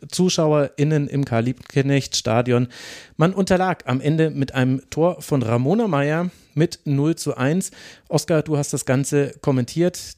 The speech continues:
Das könnte es jetzt dann doch langsam gewesen sein für die Turbine.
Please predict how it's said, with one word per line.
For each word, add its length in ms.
Das 400
könnte 320
es 240
jetzt 240
dann 140
doch 240
langsam 480
gewesen 340
sein 240
für 160
die 140
Turbine. 480